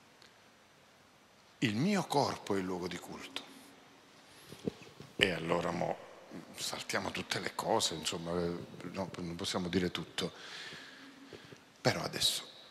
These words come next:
come si entra in questo corpo? Come si entra nel luogo di culto?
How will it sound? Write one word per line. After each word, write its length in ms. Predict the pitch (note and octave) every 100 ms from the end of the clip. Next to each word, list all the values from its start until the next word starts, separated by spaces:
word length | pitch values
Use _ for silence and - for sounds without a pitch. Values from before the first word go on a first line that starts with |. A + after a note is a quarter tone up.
| -
come 720 | - B2+ D3 E3 F3+ F#3 F3 E3 - - -
si 300 | - - G2
entra 440 | D#2 D#2 D#2 A#2 A#2+
in 140 | G2
questo 320 | - - A2+
corpo? 540 | - B2+ B2+ - - D#2+ - - - - -
Come 280 | - G2+ G2+
si 200 | G2 G2
entra 300 | F#2 A2 D#3
nel 100 | F#2+
luogo 240 | E2+ E2+
di 100 | E2+
culto? 420 | - E3+ - -